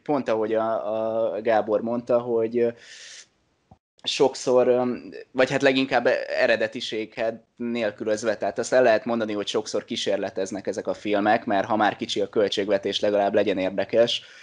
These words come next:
de azért nem túl eredetiek és nem túl művésziek, mert ha meg csak pusztán azt nézem, hogy, hogy erőszak, meg szexualitás, akkor ilyen alapon a tax-, taxisofőr is egy, egy Grindhouse film. Tehát, hogy szerintem nagyon fontos az, hogy,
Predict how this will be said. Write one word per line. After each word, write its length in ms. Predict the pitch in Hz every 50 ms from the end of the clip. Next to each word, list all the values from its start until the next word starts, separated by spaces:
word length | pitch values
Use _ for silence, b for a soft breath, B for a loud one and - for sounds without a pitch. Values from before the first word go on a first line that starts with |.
| B B B B
de 320 | _ 92 95 104 117 110 107
azért 280 | 110 107 127 123 117
nem 220 | 120 123 123 117 117
túl 200 | 120 110 110 107
eredetiek 580 | 101 95 95 92 90 90 - 110 107 101 -
és 120 | - 104 -
nem 200 | - 104 104 107
túl 160 | - 107 104
művésziek, 600 | 107 107 107 98 98 90 92 - - 98 95 -
mert 220 | 113 107 110 107 B B B B B B
ha 120 | - 120
meg 160 | 120 127 123 -
csak 240 | - 127 - -
pusztán 400 | - 151 147 - - 127 117 110
azt 200 | - 131 127 -
nézem, 460 | - 110 107 101 117 107 101 104 113 123
hogy, 240 | 110 107 104 95 -
hogy 240 | 95 117 98 101 101
erőszak, 760 | - 107 110 117 117 120 120 - - 143 135 135 135 135 -
meg 260 | 123 101 92 92 92 -
szexualitás, 760 | - - 104 104 - - 123 120 120 120 120 131 117 110 -
akkor 180 | 117 - - 117
ilyen 160 | 113 113 117
alapon 280 | 110 113 107 - 120
a 100 | 113 107
tax-, 300 | - 110 107 - - - - -
taxisofőr 640 | - 120 107 - - 101 - - 87 - - 95 95
is 200 | 92 92 - -
egy, 240 | 95 92 101 110 B B B B B B B
egy 200 | - 101 104 98
Grindhouse 640 | 110 110 104 104 104 - 120 104 104 110 - -
film. 200 | - 117 107 92
Tehát, 160 | 92 - 98 -
hogy 100 | 120 117
szerintem 320 | - 139 135 127 - 135
nagyon 240 | 135 147 143 127 113
fontos 420 | - - 113 110 - 107 107 -
az, 220 | 117 107 107 - -
hogy, 280 | - 107 104 113 110